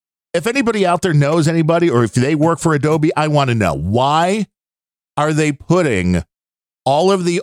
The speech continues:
audio editing goodies in Premiere, the video app, but not in Audition,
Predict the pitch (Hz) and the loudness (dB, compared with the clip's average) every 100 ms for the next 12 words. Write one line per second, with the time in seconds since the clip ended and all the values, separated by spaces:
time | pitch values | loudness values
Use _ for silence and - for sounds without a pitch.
0 | - 131 147 156 160 165 175 160 - _ | -2 0 2 2 2 2 2 0 -6 _
1 | _ - 143 160 147 147 156 143 _ _ | _ -4 -2 0 0 0 -2 -4 _ _
2 | 127 110 135 143 92 78 82 113 - _ | -2 0 2 0 0 -2 -2 -4 -10 _
3 | _ _ _ _ _ _ - - 156 190 | _ _ _ _ _ _ -14 -6 -4 -4
4 | 226 - 196 202 180 208 214 185 151 139 | -6 -6 -2 0 2 2 0 0 -2 -4
5 | 131 175 285 254 190 135 120 113 117 _ | -2 -2 0 0 0 0 0 0 -4 _
6 | _ _ _ 139 143 147 160 160 165 156 | _ _ _ -4 0 0 2 0 -2 -2
7 | 151 151 135 135 120 143 160 - 139 127 | -4 -2 0 -2 0 -2 -2 -4 -2 -2